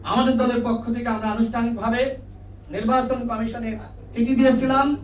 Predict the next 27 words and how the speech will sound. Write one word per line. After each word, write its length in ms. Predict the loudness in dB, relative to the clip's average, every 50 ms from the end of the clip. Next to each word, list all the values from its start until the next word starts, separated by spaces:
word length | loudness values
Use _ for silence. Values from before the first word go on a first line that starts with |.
| -10 -16 -18 -18 -18 -18 -18 -18 -18 -18 -18 -18 -18 -12 -6 -4
এবং 200 | 0 2 2 2 2 2 0
নির্বাচন 460 | 0 2 2 2 2 0 -2 -4 -4 -4 -6 -8 -12 -16 -18 -18 -18 -12 -8
কমিশন 440 | -4 -2 -2 0 2 2 2 2 0 -4 -6 -8 -10 -12 -12 -14 -14 -4
দ্বারা 240 | 0 2 4 4 4 4 2 0
জাতীয় 300 | -2 -4 -4 -4 -4 -4 -4
পার্টি 260 | -4 -4 -4 -4 -6 -6 -6
এবং 100 | -6 -6 -8 -6
চোদ্দ 200 | -6 -6 -6 -6 -6 -6
দলকে 280 | -6 -6 -6 -8 -8 -10 -10 -10 -12 -14 -16 -16 -16 -10
সংলাপে 460 | -8 -6 -2 0 0 0 0 0 -4 -4 -6 -8 -12 -14 -10 -4
ডাকে 240 | -2 -2 0 2 2 2
নাই। 200 | 2 0 -2 -4 -8 -12 -14 -16 -18 -18 -18 -18 -6 0
ঠিক 160 | 2 2 4 4 2
আমরা 160 | 4 4 4 2 2
যদি 120 | 0 -2 -2 -2
এইভাবে 280 | 0 0 2 2 2 0 0 -2
সম্মিলিতভাবে 760 | -2 -4 -4 -2 -2 -2 -2 -2 -2 0 0 2 2 2 0 -2 -6 -10 -14 -16 -14 -12 -10 -10 -8 -4 -2
এই 80 | -2 0
ফ্যাসিবাদের 520 | 0 0 0 2 2 4 4 4 2 2 2
দোসরদেরকে 600 | 2 2 2 2 2 2 2 0 -2 0 -2 -4 -4 -4 -6 -10 -14 -14 -14 -14 -6 0
বয়কট 360 | 4 4 4 6 4 2 2 2
করতে 220 | 0 -2 0 -2 -4
পারি, 180 | -4 -4 -4 -2
বর্জন 360 | 4 4 4 6 6 4 2 4 4
করতে 180 | 2 0 0 0 0
পারি, 160 | 0 0 0 -4 -6 -10 -14 -16 -16 -18 -16 -14 -8
আমি 100 | -6